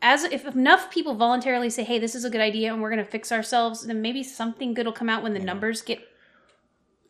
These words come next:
Speaker 1: over.
Speaker 2: It could be. I don't know.
Speaker 1: Or
Speaker 2: I,
Speaker 1: are we just all
Speaker 2: I'm,
Speaker 1: hosed?
Speaker 2: I might be beating a dead horse here, but
Speaker 1: Are we
Speaker 2: like,
Speaker 1: nihilistic?
Speaker 2: maybe.
Speaker 1: We should just accept that we're hosed and enjoy what we have while we can? Or just enjoy the negative? I,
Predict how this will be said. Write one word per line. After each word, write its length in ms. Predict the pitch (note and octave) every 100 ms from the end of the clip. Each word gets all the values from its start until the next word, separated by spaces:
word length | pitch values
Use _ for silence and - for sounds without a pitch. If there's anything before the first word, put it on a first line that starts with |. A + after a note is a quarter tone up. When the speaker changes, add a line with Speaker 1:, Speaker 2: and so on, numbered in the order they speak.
| -
Speaker 1:
over. 200 | - G#3
Speaker 2:
It 80 | -
could 280 | - E3+ D#3
be. 220 | F#3 D3
I 120 | D3
don't 140 | D3+
know. 240 | D#3+ E3 C#3 -
Speaker 1:
Or 120 | C4+
Speaker 2:
I, 60 | C#4+
Speaker 1:
are 40 |
we 100 | D#4+
just 200 | D4+ -
all 100 | C4
Speaker 2:
I'm, 200 | G#3 F3+
Speaker 1:
hosed? 160 | D#3+ D#3+
Speaker 2:
I 40 | E3+
might 180 | F#3+
be 80 | F#3
beating 240 | D#3 E3+ D3+
a 60 |
dead 200 | C3 D3
horse 280 | B2+ C#3+ C3+
here, 120 | A#2+
but 120 | G#2+ A3+
Speaker 1:
Are 60 |
we 80 | B3+
Speaker 2:
like, 80 | A#3+
Speaker 1:
nihilistic? 720 | A3+ A3 A3 A3 A#3+ A#3 - _ _ _ -
Speaker 2:
maybe. 380 | - G#2+ G#2 _ -
Speaker 1:
We 140 | A#3
should 200 | G#3 A3+
just 380 | G#3+ G#3 - -
accept 380 | A3 - A3+ -
that 100 | -
we're 80 | A#3+
hosed 280 | A3 G#3+ G#3+
and 100 | G#3+
enjoy 340 | G#3 G#3 G#3
what 120 | G#3
we 100 | G#3
have 220 | G3 G3 G3+
while 160 | G3+
we 100 | G3+
can? 380 | G3 F#3+ G#3 A#3 - _ _ _ _ _ -
Or 140 | A#3
just 280 | G#3 G#3+ -
enjoy 260 | G#3 G3+ G#3
the 100 | G3
negative? 440 | F#3+ G3+ G#3+ A3
I, 80 | -